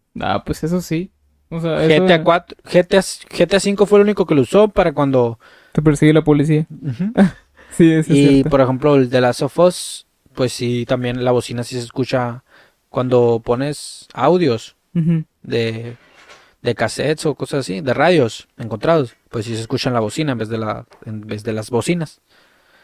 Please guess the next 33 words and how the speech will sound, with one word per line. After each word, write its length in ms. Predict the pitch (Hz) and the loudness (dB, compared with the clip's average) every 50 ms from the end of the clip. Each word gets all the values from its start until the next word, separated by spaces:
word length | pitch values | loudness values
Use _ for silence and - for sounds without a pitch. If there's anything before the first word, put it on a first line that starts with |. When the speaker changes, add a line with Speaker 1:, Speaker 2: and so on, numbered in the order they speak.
| _ _ _ _ _ _ _ | _ _ _ _ _ _ _
Speaker 2:
Pero 200 | - - - 117 | -4 -2 -2 -2
sí, 140 | 113 - 160 | 0 0 0
o 40 | 180 | 0
sea, 140 | 185 208 202 | 2 0 0
no, 220 | 202 202 196 165 - _ - - _ _ _ - | 0 -2 -4 -6 -10 _ -20 -20 _ _ _ -6
no, 380 | - 170 185 208 208 202 190 - - | 0 2 4 6 6 4 2 -2 -6
no 180 | - 175 185 202 | -4 0 4 6
hubo 200 | 208 208 196 202 | 6 6 6 4
un 60 | 185 | 2
juego 220 | 180 - 196 190 175 | 4 4 4 4 4
que 80 | - 175 | 2 0
explotara 720 | 151 - - - 131 110 - 127 127 139 147 147 143 131 | -4 -2 -2 -2 -2 0 0 2 2 4 4 4 2 2
el, 280 | 120 117 110 110 107 107 120 - - - - 233 240 254 _ _ _ | 0 0 -2 -6 -8 -10 -12 -16 -20 -20 -20 -20 -20 _ _ _ _
el 360 | - 135 120 117 117 113 110 107 | -10 -6 -6 -4 -2 -4 -4 -4
mando 440 | 107 110 117 127 135 131 127 110 - _ _ | -4 -2 -2 -2 -2 -2 -4 -6 -8 _ _
de 120 | - 117 110 | -12 -10 -8
PlayStation 440 | - 117 104 - 113 104 117 107 | -8 -8 -8 -6 -8 -8 -10 -8
cuatro. 380 | 101 - 131 131 - 131 117 - _ _ _ _ _ _ _ _ | -6 -4 -4 -4 -6 -8 -10 -12 _ _ _ _ _ _ _ _
Speaker 1:
Pues 140 | - 165 165 | -16 -16 -16
no. 220 | 165 170 185 226 - - - | -16 -16 -18 -20 -20 -18 -8
De 160 | - 170 170 170 | 0 2 4 4
hecho, 160 | 165 - 202 | 6 6 4
no. 200 | 185 160 156 160 - _ _ _ _ _ _ | 4 4 2 0 -4 _ _ _ _ _ _
Speaker 2:
Y 140 | - 135 127 | -4 -4 0
probablemente 540 | - 135 127 127 135 147 151 156 151 156 160 | 2 4 4 4 4 4 2 0 0 0 -2
así 280 | 156 - 160 156 151 | 0 0 0 -2 -2
pase 320 | - - 147 147 - 160 147 | -2 0 -2 -2 -2 -4 -6
con 240 | 151 147 135 123 | -4 -4 -4 -4
el, 380 | 117 113 107 107 104 104 - - - _ _ _ _ _ _ _ _ _ _ _ | -4 -6 -6 -6 -6 -8 -10 -12 -16 _ _ _ _ _ _ _ _ _ _ _
con 200 | - - 110 110 | -10 -8 -8 -8
el 180 | 107 104 107 101 | -8 -8 -8 -6
DualSense, 480 | 110 117 120 117 - 135 135 147 - - | -4 -4 -4 -4 -4 -6 -8 -8 -8 -8
pues. 340 | - 113 110 - - - | -8 -8 -8 -8 -12 -16